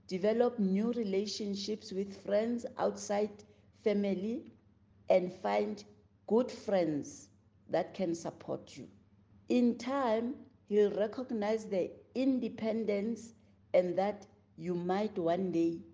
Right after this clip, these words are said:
leave. It might not be your intention, but your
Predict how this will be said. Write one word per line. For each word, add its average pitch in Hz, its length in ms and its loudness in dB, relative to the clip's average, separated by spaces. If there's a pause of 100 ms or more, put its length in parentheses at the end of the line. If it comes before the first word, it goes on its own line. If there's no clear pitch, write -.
(160)
leave. 151 840 -10 (380)
It 196 160 -2
might 196 300 6
not 208 300 0
be 202 80 -4
your 185 160 6
intention, 202 800 -2 (380)
but 180 220 0
your 180 140 4